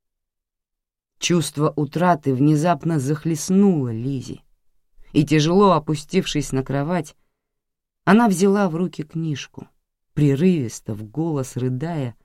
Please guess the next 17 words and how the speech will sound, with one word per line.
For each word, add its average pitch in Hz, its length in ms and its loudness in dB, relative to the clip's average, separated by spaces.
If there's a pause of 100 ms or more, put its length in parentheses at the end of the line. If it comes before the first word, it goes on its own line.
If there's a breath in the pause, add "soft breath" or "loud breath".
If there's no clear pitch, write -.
(400)
и 131 80 -4
заливаясь 127 520 -4
крупными 120 540 -8
горячими 113 580 -10
слезами. 107 540 -14 (1600)
Разревевшись, 175 880 0 (300)
она 190 200 6
едва 185 420 2
заметила 180 520 -2
небольшой 156 520 -2
листок 156 360 -8
бумаги, 170 540 -6 (800)
что - 220 0
выскользнул 147 760 0 (100)
из 156 180 -2
середины 143 480 0
книги 160 520 -2